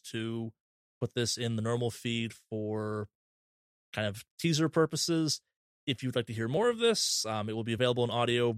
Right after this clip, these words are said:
moving forward for Patreon members, and it's over on our YouTube as kind of our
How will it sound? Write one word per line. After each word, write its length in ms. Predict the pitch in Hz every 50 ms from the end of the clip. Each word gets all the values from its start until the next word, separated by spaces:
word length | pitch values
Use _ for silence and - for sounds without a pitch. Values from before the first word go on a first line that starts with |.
| 123
moving 220 | - 127 117 120 113
forward 300 | - - 120 120 117 -
for 80 | -
Patreon 460 | 104 - 127 123 - 131 127 123 123 127
members, 520 | 127 123 127 131 123 123 123 123 117 - -
and 260 | 117 110 107 107 107
it's 140 | 104 - -
over 220 | 107 107 107 110
on 80 | 107 107
our 120 | 101 101
YouTube 480 | 107 117 123 123 - - 131 127 120 107
as 180 | 101 98 -
kind 240 | - - 101 104 104
of 100 | 107 98
our 280 | 101 101 101 101 113